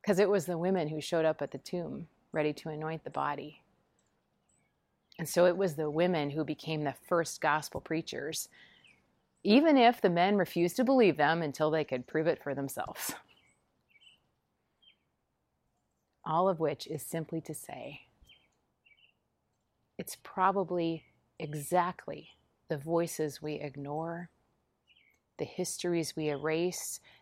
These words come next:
the names we never learn, the stories we don't tell, the lives we don't listen to. That is exactly where the gospel is found. So that part of the work of being the people of God is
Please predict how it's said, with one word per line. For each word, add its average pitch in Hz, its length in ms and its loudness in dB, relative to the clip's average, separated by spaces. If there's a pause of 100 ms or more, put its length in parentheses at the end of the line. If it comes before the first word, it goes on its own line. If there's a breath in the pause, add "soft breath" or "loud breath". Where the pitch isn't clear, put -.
(100)
the 156 80 2
names 165 580 -2
we 160 140 -2
never 151 280 -4
learn, 185 600 0 (220 soft breath)
the - 100 -6
stories 170 560 -4
we 151 80 0
don't 143 360 -10
tell, 170 540 2 (240 loud breath)
the 160 100 -2
lives 180 560 0
we 160 140 -2
don't 151 200 -6
listen 190 440 -2
to. 202 460 0 (1400 soft breath)
That 165 140 4
is 160 200 2
exactly 160 800 -4
where 143 180 -4
the 143 120 -4
gospel 131 520 -6
is 143 160 -12
found. - 460 -16 (1700 soft breath)
So 214 220 4
that 190 240 4
part 247 320 8
of 180 80 6
the 165 80 4
work 151 520 0 (180 loud breath)
of 143 280 -6
being 254 360 10
the 190 80 4
people 233 440 2
of 165 140 0
God 185 320 2
is 180 160 0